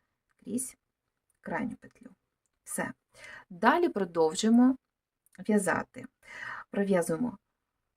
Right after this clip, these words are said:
лицьову петлю, робимо протяжку. Це в нас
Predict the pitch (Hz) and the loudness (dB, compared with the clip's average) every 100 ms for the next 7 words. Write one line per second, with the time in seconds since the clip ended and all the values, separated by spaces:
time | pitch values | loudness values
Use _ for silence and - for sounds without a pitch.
0 | _ _ _ _ - 277 269 226 185 - | _ _ _ _ -4 -2 4 2 2 -6
1 | - - 165 262 - _ _ _ _ - | -14 -8 0 0 0 _ _ _ _ -10
2 | 175 185 240 233 220 202 - - - - | -2 6 10 8 6 -6 -8 -14 -14 -18
3 | - _ _ _ _ _ 233 233 175 - | -20 _ _ _ _ _ 2 2 2 -6